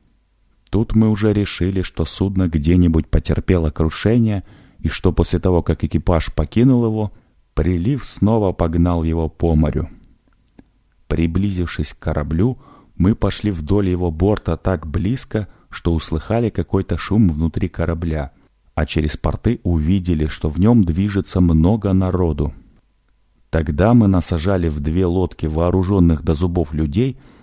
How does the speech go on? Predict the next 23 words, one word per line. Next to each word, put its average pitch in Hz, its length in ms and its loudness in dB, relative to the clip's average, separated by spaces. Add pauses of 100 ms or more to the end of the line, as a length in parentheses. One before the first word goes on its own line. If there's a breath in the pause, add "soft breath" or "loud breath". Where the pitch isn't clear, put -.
(120 soft breath)
и 87 80 0
послали 110 600 -2
их 104 120 -2
тотчас 101 520 -2
же 82 160 -4
подойти, 78 600 -2
возможно, 82 580 0
ближе 82 420 -4
к - 100 -16
кораблю 82 600 -4
и 95 80 -2
взобраться 90 680 -2
на 76 120 -2
него. 71 320 -6 (640 loud breath)
Причём - 380 0
одна 82 260 2
часть 104 340 -2
должна 82 320 -2
была 85 220 -2
взойти 80 380 -2
между 82 320 0
якорных 80 540 -2
цепей 127 440 -4